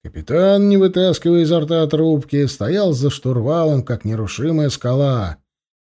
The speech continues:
и лишь изредка улыбался, поглядывая на иноземных пассажиров. Ардашеву много приходилось вояжировать и бытовать в разных уголках мира,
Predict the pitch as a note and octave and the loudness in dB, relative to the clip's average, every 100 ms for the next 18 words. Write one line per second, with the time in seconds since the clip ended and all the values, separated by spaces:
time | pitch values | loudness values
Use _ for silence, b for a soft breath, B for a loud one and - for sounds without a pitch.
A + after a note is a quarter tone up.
0 | _ F3+ A#3+ A#3 - D3+ F#3 E3 D#3 - | _ -4 -2 -2 0 2 2 4 0 2
1 | C#3+ B2+ A2 C3 E3+ D#3 C3+ A2+ G2+ A2+ | 0 0 0 0 0 0 -2 -4 -4 -2
2 | F3 F#3 F3 E3 D3+ E3+ G3 E3+ B2+ A2+ | 0 0 0 0 2 2 4 2 2 2
3 | C3+ C3 - A2+ - G#2 F#2+ F#2+ F2 D#2 | 0 0 -2 -6 -6 -6 -4 -4 -4 -8
4 | - _ _ _ _ _ _ _ _ _ | -12 _ _ _ _ _ _ _ _ _
5 | _ - F2 F#2+ F#3 - E3+ E3+ F3 A3 | _ -8 -6 0 0 2 2 4 4 2
6 | G#3 A#2 A#2 - B2 C#3+ C#3+ A#2 A#2+ B2 | 2 0 0 0 0 2 2 0 0 0
7 | A#2+ A2+ G3+ G3+ F#3 D3+ C#3 B2+ B2+ B2+ | 0 0 2 4 4 2 0 -2 0 0
8 | D#3+ F#3 - C#3 G3+ E3+ D#3+ - C3 C3+ | 2 0 0 -2 0 0 0 0 0 0
9 | B2+ D3 C#3 C#3 D3 D3 A#2 F2+ D2+ | 0 0 2 2 2 2 2 -2 -4